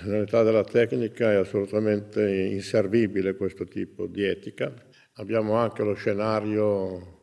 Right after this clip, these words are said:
che la nostra società è regolata oggi dal mercato e dalla tecnica. Entrambi sono organizzati intorno a un principio di razionalità che è forse il più alto tra tutti quelli che abbiamo conosciuto nella storia,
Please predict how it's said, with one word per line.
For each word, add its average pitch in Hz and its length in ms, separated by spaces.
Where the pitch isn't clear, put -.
che 110 100
la 104 100
nostra 107 280
società 110 560
è - 20
regolata 104 720
oggi 101 400
dal 98 180
mercato 98 760
e 95 60
dalla 90 300
tecnica. 113 840
Entrambi 110 800
sono 107 420
organizzati 104 1000
intorno 110 480
a - 20
un 98 100
principio 104 540
di 104 100
razionalità 101 760
che 104 120
è 98 40
forse 120 320
il 104 60
più 110 180
alto 101 340
tra 98 160
tutti 98 260
quelli 98 280
che 101 100
abbiamo 95 560
conosciuto 98 500
nella 92 220
storia, 113 680